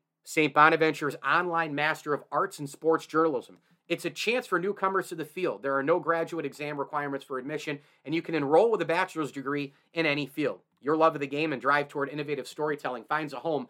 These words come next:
at S B U. This sports journalism program can be completed in less than two years with flexibility built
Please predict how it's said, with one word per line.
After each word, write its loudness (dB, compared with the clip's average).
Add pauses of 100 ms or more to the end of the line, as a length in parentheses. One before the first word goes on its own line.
(340)
at 4
S 0
B -4
U. -2
This -2
sports 2
journalism 0
program -2
can -10
be -6
completed -6
in -4
less -4
than -14
two -10
years -4
with -14
flexibility 0
built 2